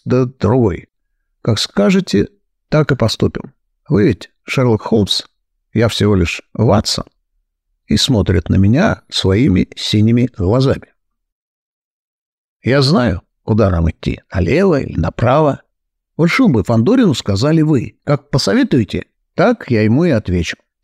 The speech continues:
А чтоб вам лучше думалось, я расскажу вам машаль. И не так себе машаль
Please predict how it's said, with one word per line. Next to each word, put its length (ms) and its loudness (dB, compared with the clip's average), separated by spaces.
А 120 -4
чтоб 400 -2
вам 140 0
лучше 340 0
думалось, 680 2
я 200 0
расскажу 640 0
вам 420 0
машаль. 600 -4
И 140 0
не 140 2
так 280 2
себе 400 0
машаль 480 -2